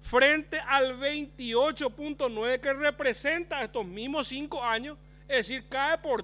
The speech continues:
tierra que el argumento de que el sala-, ajustando el salario mínimo tiene que ver con la suba exagerada de la canasta familiar. Acá, presidente y colega, lo que tenemos es de que la población paraguaya está siendo víctima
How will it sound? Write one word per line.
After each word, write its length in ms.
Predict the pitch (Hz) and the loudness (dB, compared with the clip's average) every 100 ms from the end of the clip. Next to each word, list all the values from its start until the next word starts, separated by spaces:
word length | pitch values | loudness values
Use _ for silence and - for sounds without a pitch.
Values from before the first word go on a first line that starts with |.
| - | -4
tierra 520 | 247 285 262 202 180 - - - - - - - - - | 2 4 4 2 -4 -8 -20 -20 -20 -20 -20 -20 -20 -6
que 220 | 240 247 | 4 8
el 120 | 254 262 | 10 10
argumento 840 | 262 269 254 226 247 277 302 285 | 8 6 2 4 2 2 0 0
de 180 | 285 269 | 0 -2
que 140 | 277 277 | 0 0
el 140 | 285 | 0
sala-, 380 | 254 240 226 233 | 2 0 2 -2
ajustando 500 | 214 233 226 233 262 | -2 -4 -4 2 2
el 60 | |
salario 540 | 247 254 208 208 226 220 | 4 2 2 2 0 -2
mínimo 600 | 180 180 185 196 202 233 - - - - | -4 -6 -6 -8 -8 -10 -16 -20 -20 0
tiene 340 | 202 220 233 | 2 2 2
que 220 | 254 220 | 2 0
ver 340 | 170 170 190 - | 0 -2 -4 -6
con 180 | 208 226 | -4 -2
la 140 | 220 | -2
suba 560 | - 190 190 202 214 220 - - - - | -2 -4 -2 2 2 0 -10 -20 -20 -2
exagerada 680 | 220 220 262 247 262 220 240 | 0 2 2 4 4 6 6
de 60 | |
la 120 | 247 | 6
canasta 480 | 277 247 233 247 262 | 4 2 4 4 2
familiar. 640 | 233 269 262 254 302 262 151 - - - - - - - - - - - | 2 2 2 2 4 4 2 -12 -20 -20 -20 -20 -20 -20 -20 -20 -10 2
Acá, 560 | 185 - 247 302 311 - | 2 8 8 8 6 0
presidente 640 | 285 285 285 240 240 220 | 2 4 2 0 0 0
y 40 | 269 | -2
colega, 480 | - 240 190 202 226 | 2 4 6 6 4
lo 160 | 240 | 4
que 120 | 233 247 | 2 0
tenemos 640 | 233 202 220 269 311 240 | 0 -2 -2 -2 -2 0
es 380 | 214 220 - - | 2 2 -2 -4
de 300 | 196 233 - | 2 2 2
que 180 | 240 | -2
la 240 | 240 226 - | 2 0 2
población 720 | 254 254 247 - 240 262 269 | 2 2 0 -2 2 2 2
paraguaya 760 | 285 285 269 190 190 196 226 214 | 0 2 2 4 2 2 0 -2
está 320 | 175 240 214 | -2 -2 -2
siendo 640 | - 233 240 240 240 190 | -2 -2 -2 0 -2 -2
víctima 880 | 175 254 240 - 254 254 247 254 | -2 -2 -2 -6 -6 -2 0 0